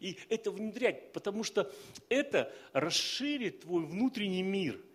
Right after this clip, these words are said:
и расширит твою семью. Понимаете? То есть,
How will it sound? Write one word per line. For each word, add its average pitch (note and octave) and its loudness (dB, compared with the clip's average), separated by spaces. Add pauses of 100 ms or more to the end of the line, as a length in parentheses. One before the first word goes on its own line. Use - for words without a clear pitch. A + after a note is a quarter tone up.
(200)
и E3 6
расширит B3+ 2
твою G3 2
семью. G3+ -2 (2750)
Понимаете? G#3+ -6
То A#2+ -10
есть, G2 -10